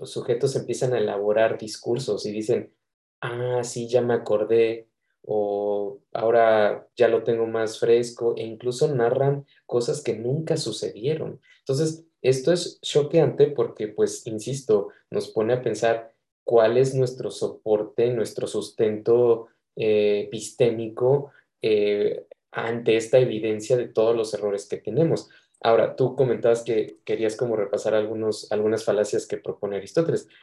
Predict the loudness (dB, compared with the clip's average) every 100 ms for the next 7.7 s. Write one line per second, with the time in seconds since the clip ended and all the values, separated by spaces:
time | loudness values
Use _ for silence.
0 | -6 2 4 4 4 4 0 -2 -6 -8
1 | -4 -2 2 2 2 -2 0 0 2 0
2 | -2 -6 -6 -8 _ _ -2 0 0 0
3 | 0 0 0 0 0 0 -2 -4 -4 -4
4 | 0 0 0 _ 2 4 2 0 -2 -2
5 | -8 _ _ _ _ _ _ _ -2 0
6 | 0 -2 0 2 2 2 0 2 2 0
7 | 0 -4 0 0 2 -2 -2